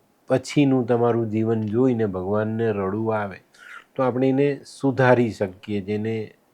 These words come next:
હટાવી શકીએ, જેની ખરાબીને આપણે નાબૂદ કરી શકીએ છીએ. પણ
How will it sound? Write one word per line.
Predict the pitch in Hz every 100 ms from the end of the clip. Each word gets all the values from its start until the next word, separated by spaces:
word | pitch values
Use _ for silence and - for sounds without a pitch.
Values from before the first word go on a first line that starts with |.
| _ _ _ _ _ -
હટાવી | 110 131 123 120
શકીએ, | 104 107 110 104
જેની | 104 107
ખરાબીને | - 104 110 113 110 110
આપણે | 104 101 107 104 - - _
નાબૂદ | 98 92 110 131
કરી | - 123 113 107
શકીએ | - 87 - 87
છીએ. | - _ _ _ _ _ _ _ _ - _ -
પણ | 120